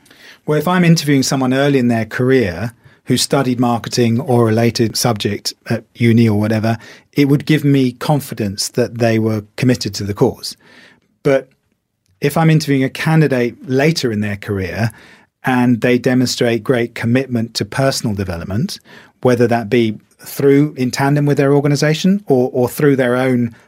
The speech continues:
personal endeavors and, and proactive approach, I think that's always a good sign. But I, I wouldn't, you know, I don't see it as an imperative, but it's always a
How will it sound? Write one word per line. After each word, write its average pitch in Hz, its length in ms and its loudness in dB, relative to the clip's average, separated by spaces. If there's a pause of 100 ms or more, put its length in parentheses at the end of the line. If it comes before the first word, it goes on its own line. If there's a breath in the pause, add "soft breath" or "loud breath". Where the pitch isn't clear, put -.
personal 135 420 0
endeavors 127 480 0
and, 117 220 -2
and 113 300 -4
proactive 123 520 0
approach, 139 480 -2 (380 loud breath)
I 135 140 0
think 127 180 0
that's 120 200 -4
always 107 280 -2
a 104 40 -4
good 101 160 -8
sign. 98 400 -6 (320 loud breath)
But 131 120 -2
I, 135 260 0
I 135 60 -4
wouldn't, 135 360 0 (240)
you 131 100 -4
know, 113 60 0
I 120 40 0
don't 139 180 -2
see 135 180 2
it 120 100 0
as 113 120 -6
an 117 60 -2
imperative, 147 680 -2 (480 loud breath)
but 139 200 -2 (120)
it's 131 200 -2
always 139 360 4
a 123 240 -2